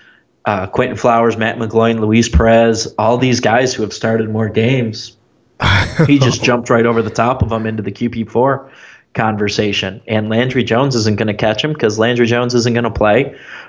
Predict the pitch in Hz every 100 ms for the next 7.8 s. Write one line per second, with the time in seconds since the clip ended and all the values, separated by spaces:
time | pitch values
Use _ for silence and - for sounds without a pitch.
0 | _ - 113 135 131 - 123 123 127 117
1 | 110 104 101 104 123 147 - _ 113 104
2 | 104 131 139 - - 131 120 123 143 135
3 | 131 - 127 151 120 139 104 107 - 143
4 | 131 110 104 104 120 113 - - - -
5 | 147 127 113 117 107 104 - 92 104 113
6 | 123 127 113 107 120 170 107 - - 120
7 | 104 110 127 123 - - -